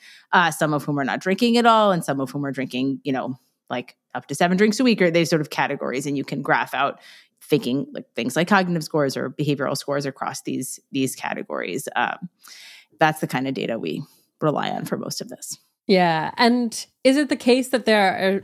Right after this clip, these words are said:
Speaker 2: are enough people in the category of drinking moderately but not super heavily that we'd be able to pick up on some s-, smallish effects?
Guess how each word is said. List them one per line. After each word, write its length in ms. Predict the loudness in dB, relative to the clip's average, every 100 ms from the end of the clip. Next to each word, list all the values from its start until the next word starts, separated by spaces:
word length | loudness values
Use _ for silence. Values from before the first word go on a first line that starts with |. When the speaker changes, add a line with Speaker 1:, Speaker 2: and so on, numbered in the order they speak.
| 0
Speaker 2:
are 60 | 2
enough 680 | 4 2 2 -4 -16 -18 2
people 240 | 4 6
in 140 | 4 4
the 60 |
category 760 | 4 4 2 4 4 4 4 2
of 540 | 2 4 2 -2 -16 -14 2
drinking 400 | 4 4 4 4
moderately 600 | 6 4 4 0 0 0
but 100 | 0
not 180 | 0 -2
super 200 | -2 0
heavily 600 | 0 0 0 0 0 2
that 160 | 2 2
we'd 440 | 2 2 2 -2 -12 -14 -20 _ _
be 160 | -2 2
able 240 | 2 2
to 120 | 2
pick 220 | 0 2
up 200 | 2 0 0
on 460 | 4 4 4 2 0 -10 -20 _
some 760 | -16 -2 4 4 4 2 0 -2
s-, 220 | -8 -14 -14
smallish 500 | -2 4 4 4 0
effects? 640 | 2 2 2 -4 -16 -16